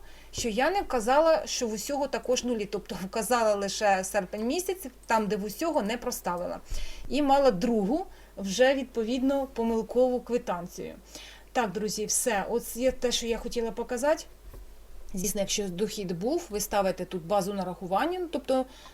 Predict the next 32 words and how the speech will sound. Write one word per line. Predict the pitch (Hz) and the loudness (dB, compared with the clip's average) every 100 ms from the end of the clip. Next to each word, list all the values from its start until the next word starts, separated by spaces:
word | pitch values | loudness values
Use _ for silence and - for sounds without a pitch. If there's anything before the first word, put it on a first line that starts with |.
| - | -8
ну, | 262 | -2
намагайтесь | 294 311 311 320 220 | 2 4 4 2 0
поставити | - 208 - 214 190 | -6 -6 -2 -2 -2
не | 196 196 | -4 -2
менше, | 196 190 | -2 -4
ніж | 190 185 | -4 -4
шість | - 202 - | -2 -4 -4
сімсот. | 202 190 190 185 208 | -6 -4 -4 -6 -4
Ну, | 226 | -2
не | 254 | 0
можна | 285 285 240 208 | 2 2 2 -2
заплатити | 185 196 202 226 240 | -4 -6 -4 -2 -2
менше, | 220 262 233 | -2 -4 -6
ніж | 202 | -8
тисяча | - 226 220 202 | -8 -6 -6 -6
чотириста | 196 202 220 - | -8 -4 -4 -4
сімдесят | 190 220 202 185 | -8 -6 -8 -8
чотири | - 208 202 | -8 -6 -6
гривні. | 190 175 - - - - - - - - - | -6 -6 -8 -12 -18 -20 -20 -20 -20 -10 -4
Якщо | 202 320 320 | 0 2 4
у | |
вас | 277 285 - | 6 6 4
немає, | 269 269 269 254 254 247 - - - - 226 | 0 2 4 6 4 2 -4 -12 -12 -14 -10
е, | 226 226 220 | -6 -4 -4
тут | 277 208 | -6 -4
доходу, | 262 - 339 247 233 208 | -4 0 0 2 2 0
поставте | 247 247 294 302 294 | -2 0 4 4 6
базу | 220 254 262 226 247 233 185 | 4 4 4 2 2 2 2
ось, | 226 - | -2 -4
е, | 220 214 208 202 196 | -4 -4 -2 -2 -2
нарахування, | 202 226 240 247 233 294 277 | -2 -2 -4 -2 2 2 2
тут, | 208 226 | 0 -6